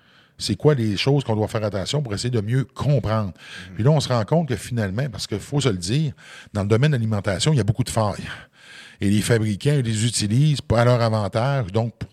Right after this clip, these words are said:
Speaker 1: finalement faire le maximum de profit sur un produit.
Speaker 2: Ouais.
Speaker 1: Donc, des fois, on achète de quoi, mais on n'a pas toujours ce que l'on croit qu'on achète
Speaker 2: Ouais.
Speaker 1: dans ce qu'on achète.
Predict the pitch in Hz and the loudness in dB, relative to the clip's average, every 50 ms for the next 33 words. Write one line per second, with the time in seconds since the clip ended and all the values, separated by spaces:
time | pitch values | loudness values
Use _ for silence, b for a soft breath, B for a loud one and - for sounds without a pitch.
0 | - - - - - 120 117 101 98 98 113 127 135 B B B B B B B | -18 -20 -20 -12 -6 -4 -4 -2 -2 -2 -2 -2 -2 B B B B B B B
1 | B - - 110 117 117 117 110 101 101 113 110 - - - - - 113 123 127 | B -6 -2 0 2 2 2 2 0 0 -2 -2 0 0 -2 0 0 0 0 0
2 | 123 113 104 - 101 98 92 - - 123 127 - - 110 98 107 110 104 - 95 | 2 0 -2 -2 -2 -4 -4 -4 -4 -6 -4 -4 -2 -2 0 0 0 0 0 0
3 | 95 101 95 85 76 90 92 92 - - - 98 95 87 78 76 b b b b | 0 0 0 0 -2 -6 -8 -8 -10 -10 -10 -8 -8 -8 -8 -10 b b b b
4 | _ _ 92 113 104 104 90 - - 104 98 92 - - 135 135 120 104 95 92 | _ _ 2 2 2 2 0 -6 -4 -4 -4 -2 -2 -2 -2 0 0 -2 -4 -4
5 | 90 98 95 87 - - 117 120 - 107 - - 120 139 180 196 170 156 139 131 | -6 -6 -6 -6 -4 -4 -4 -2 -2 -4 -4 -2 -2 -2 0 0 0 0 0 2
6 | 123 117 107 - _ _ _ _ - 139 143 139 - - 131 107 95 110 123 127 | 2 0 -2 -2 _ _ _ _ -2 -2 -2 0 2 0 0 2 2 2 2 2
7 | 123 110 104 - - 110 98 101 98 92 - - 107 104 101 101 92 90 85 - | 2 0 -4 -4 -4 -4 -2 -2 -2 -2 -4 -4 -6 -2 -2 -2 -2 -2 -4 -4
8 | - - 101 - - - B B B B B 82 82 80 B 95 92 101 92 - | -2 -2 -2 -4 -4 -16 B B B B B -10 -10 -10 B -2 0 0 0 0
9 | - 92 87 76 71 - - - - B | -2 -4 -6 -6 -4 -6 -8 -8 -10 B